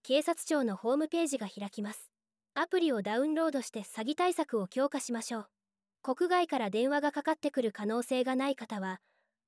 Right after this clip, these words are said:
国際電話不取扱センター、かっこゼロ一二ゼロの二一ゼロの三六四、かっこ閉じに申し込んで固定電話対策をしましょう。特殊詐欺、性犯罪、自動車関連犯罪、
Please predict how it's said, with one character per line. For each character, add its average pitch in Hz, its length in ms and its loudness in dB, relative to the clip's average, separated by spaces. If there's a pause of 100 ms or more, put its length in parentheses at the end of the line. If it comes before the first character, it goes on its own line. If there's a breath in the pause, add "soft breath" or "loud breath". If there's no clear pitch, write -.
国 226 200 -2
際 320 240 2
電 339 180 2
話 247 140 2
不 - 100 -14
取 254 240 2
扱 302 340 0
セ 302 160 2
ン 285 60 0
タ 240 120 -2
ー、 190 100 -4
か 214 120 -8
っ - 80 -6
こ 226 120 0
ゼ 233 160 2
ロ 233 80 0
一 202 260 -4
二 240 240 2
ゼ 302 120 2
ロ 277 100 2
の 214 120 0
二 240 280 0
一 269 200 -4
ゼ 285 120 4
ロ 269 100 2
の 233 100 0
三 285 260 0
六 277 220 0
四、 247 200 2
か 247 100 -4
っ 226 80 -6
こ 262 80 0
閉 262 120 0
じ 240 120 -2
に 226 80 2
申 208 220 -2
し - 80 -8
込 277 160 0
ん 247 40 0
で 196 160 -6 (120)
固 208 120 -8
定 285 200 2
電 330 180 2
話 330 120 2
対 339 180 2
策 277 240 -2
を 190 60 -2
し - 140 -8
ま 202 80 -4
し - 140 -8
ょ 208 60 -8
う。 - 60 -14 (580)
特 220 200 -8
殊 - 120 -6
詐 320 180 2
欺、 247 140 -4 (480)
性 311 300 2
犯 320 200 0
罪、 208 260 -6 (560)
自 220 140 -4
動 339 160 6
車 339 140 2
関 320 220 2
連 320 180 2
犯 311 200 0
罪、 214 240 -6